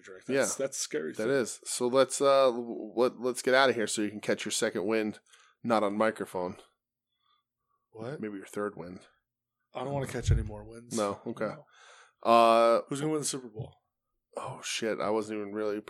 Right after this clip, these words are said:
Speaker 2: I was gonna. I'm, I wanna watch for the halftime show because it's fucking Dre and Snoop.
Speaker 1: Yeah, it's sick.
Speaker 2: Uh,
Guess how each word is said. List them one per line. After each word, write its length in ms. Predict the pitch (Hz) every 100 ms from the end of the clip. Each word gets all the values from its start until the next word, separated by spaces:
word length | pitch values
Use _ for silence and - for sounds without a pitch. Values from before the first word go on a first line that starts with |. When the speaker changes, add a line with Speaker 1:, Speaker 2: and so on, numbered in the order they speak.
| -
Speaker 2:
I 80 |
was 120 | 120 123
gonna. 220 | 135 127
I'm, 180 | 117 127
I 100 | 113
wanna 200 | 131 127
watch 180 | 127 120
for 120 | 120
the 160 | 104 101
halftime 440 | 117 117 - 101
show 380 | - 92 92 - _ _ _ _ _ -
because 280 | 107 104 101
it's 160 | 95 -
fucking 300 | - 104 101
Dre 220 | 95 107 107
and 100 | 95
Snoop. 240 | - 202
Speaker 1:
Yeah, 180 | 170 -
it's 120 | -
sick. 340 | - - - 165 -
Speaker 2:
Uh, 420 | 113 101 98 87